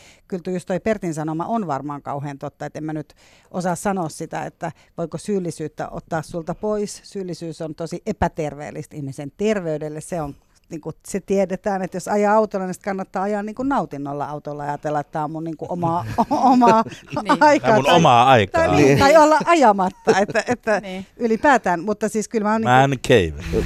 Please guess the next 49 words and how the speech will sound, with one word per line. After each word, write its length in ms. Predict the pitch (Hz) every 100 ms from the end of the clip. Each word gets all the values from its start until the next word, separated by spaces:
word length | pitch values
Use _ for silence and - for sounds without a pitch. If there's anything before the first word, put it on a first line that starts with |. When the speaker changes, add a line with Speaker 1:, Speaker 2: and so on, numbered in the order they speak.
| - -
Speaker 4:
Ky-, 260 | 143 175 190
kyllä, 360 | 147 165 165 180
Speaker 1:
Nimenomaan, 380 | 370 285 302 302 233
Speaker 4:
kyllä. 40 |
Speaker 1:
että 120 | 202
sehän 220 | 269 247 208
voi 180 | 208
olla 120 | 226 247
niinku, 220 | 240 240 -
voihan 260 | 254 208 185
sen 140 | 214
ottaa 220 | 220 240
myös 220 | 247 247
siltä 260 | - 269 185
kannalta, 380 | 170 156 151 156
että 120 | -
se 100 | 185
voi 120 | 165
olla 120 | 165
niinku 280 | 175 185 196
oikeasti 480 | - 233 160 147 160
merkittävä 560 | 165 156 - - 156 151
asia 240 | 156 165
sun 160 | 151 170
oman 300 | 190 190 165 -
niinku 260 | 160 147
mielenterveyden 800 | 165 185 160 147 156 151 156 156 160
ja 60 |
hyvinvoinnin 640 | 160 180 160 160 160 156
ja 60 | 160
sun 160 | 180 185
perheen 400 | 240 127 135 -
kannalta. 400 | - - 117 113
Speaker 4:
Niin 100 | 113
siis 160 | 117 104
missään 440 | 110 127 - 107
muuallahan 360 | 110 107 95 95
ei 40 |
ole 60 | 98
sellaista 280 | - 98 -
paikkaa, 540 | - 104 92 _ 78
missä 220 | 80 92
esimerkiksi 300 | 92 92 -
niinku 280 | 104 95 107
laulaisi, 500 | 113 90 76 52 -
kun 100 | -
yksin 320 | 78 95 90 -
autossa. 480 | 78 82 - 156
Speaker 1:
<laughs> 100 | 160